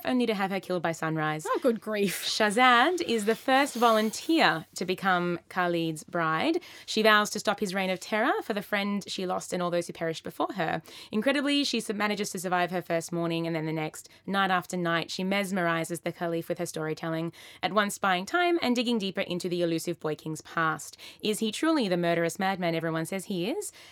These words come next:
Speaker 1: And how does Shazad find it so easy to fall for him? And it's just gorgeous. I love it. It's a beautiful, beautiful retelling. It's just,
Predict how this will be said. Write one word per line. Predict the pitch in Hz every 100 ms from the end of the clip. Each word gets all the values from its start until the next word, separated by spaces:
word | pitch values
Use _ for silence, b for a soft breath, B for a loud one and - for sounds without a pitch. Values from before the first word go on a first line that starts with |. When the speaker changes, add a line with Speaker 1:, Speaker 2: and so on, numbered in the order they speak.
| B -
Speaker 1:
And | 247
how | 240 262 330
does | 247 240 247
Shazad | - 233 226 190
find | 196 202
it | 190
so | - 202 196
easy | 214 196 175
to | 170
fall | - 185 180
for | 170
him? | 151 147 147 B B B
And | 196 208
it's | 170
just | - 254 220 - 170
gorgeous. | 156 208 214 226 226 233 185 170 165
I | 175
love | 175 185 196 202 208 214 202
it. | 170
It's | 170 196
a |
beautiful, | 170 196 208 226 254 269 - 202
beautiful | 165 196 226 240 - 190
retelling. | 185 - - 202 196 196
It's | -
just, | - 202